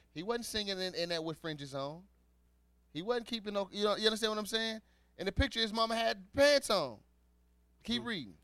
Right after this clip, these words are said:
Speaker 2: Nor kept them.
Speaker 1: Nor kept them, nor kept the commandments, read.
Speaker 2: Neither done as thou hast commanded us,
Speaker 1: Uh-huh.
Speaker 2: that it might go well with us.
Speaker 1: That we might have some type of relief, some type of safety, some type of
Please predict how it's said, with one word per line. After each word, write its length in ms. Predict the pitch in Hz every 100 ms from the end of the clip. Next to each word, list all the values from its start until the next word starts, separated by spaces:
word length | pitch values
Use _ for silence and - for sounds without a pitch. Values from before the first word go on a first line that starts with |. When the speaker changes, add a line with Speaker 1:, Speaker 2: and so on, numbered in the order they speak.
| _
Speaker 2:
Nor 320 | 110 135 202 226
kept 360 | - 233 214 123
them. 140 | 95 - _ _ -
Speaker 1:
Nor 280 | 143 226 285
kept 320 | - 330 -
them, 160 | 147 139
nor 160 | 233
kept 200 | - 285
the 60 | 254
commandments, 440 | 262 190 175 190
read. 240 | 175 196 - _ _ _ -
Speaker 2:
Neither 440 | 123 202 233 190
done 340 | 160 165 220 190
as 120 | 165 143
thou 200 | 170 170
hast 320 | 160 170 156
commanded 600 | - 156 190 233 190 160
us, 200 | 120 110
Speaker 1:
Uh-huh. 360 | 123 135 147 185 - _ 143
Speaker 2:
that 160 | 170
it 140 | 175 165
might 440 | 156 196 190 151
go 220 | 131 220 190
well 340 | 143 214 226 202
with 220 | 226 -
us. 140 | 143 110
Speaker 1:
That 140 | 226
we 100 | 247
might 180 | 233 233
have 180 | 226 214
some 160 | 240
type 240 | 226 220 220
of 240 | 202 165
relief, 460 | 170 180 294 381 208 - - _ _ _ _
some 180 | - 262
type 180 | 277 208
of 80 |
safety, 540 | 180 - 262 320 - 160
some 140 | 220
type 260 | - 240 202
of 200 | 185